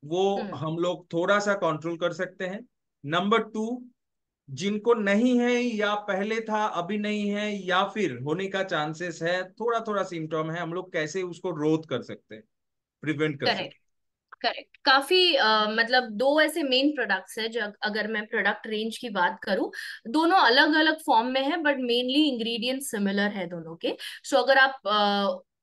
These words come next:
Speaker 2: जो भी फॉर्म में आपको पॉसिबल है, आप ले सकते हैं। One is Astha-, Astha Care capsules, right? So, जो कैप्सूल्स के फॉर्म में जो आता है, उसके अंदर कुछ इंग्रेडिएंट्स ऐसे हैं, Asthma Care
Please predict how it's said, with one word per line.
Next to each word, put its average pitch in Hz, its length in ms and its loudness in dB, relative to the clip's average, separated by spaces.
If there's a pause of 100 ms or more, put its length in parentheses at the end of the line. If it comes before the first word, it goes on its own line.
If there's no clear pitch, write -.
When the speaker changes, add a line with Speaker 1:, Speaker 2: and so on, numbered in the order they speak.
Speaker 2:
जो 277 200 0
भी 339 120 2
फॉर्म 269 280 -2
में 247 140 -2
आपको 226 400 0
पॉसिबल 208 520 -6
है, 202 60 4
आप 196 120 0
ले 190 100 -8
सकते 190 300 -8
हैं। 277 80 0
One 214 260 2
is 269 160 2
Astha-, 226 680 0
Astha 233 240 -6
Care 226 220 -2
capsules, - 720 -8
right? 262 160 -2 (600)
So, 240 280 6
जो 233 180 0
कैप्सूल्स 320 720 0
के 330 120 -4
फॉर्म 240 260 -2
में 254 180 -2
जो 262 100 0
आता 202 280 0
है, 202 300 -4 (880)
उसके 247 240 0
अंदर 269 180 6
कुछ 302 400 0
इंग्रेडिएंट्स 254 580 2
ऐसे 240 260 0
हैं, 208 320 -2
Asthma 226 300 -6
Care 202 280 -2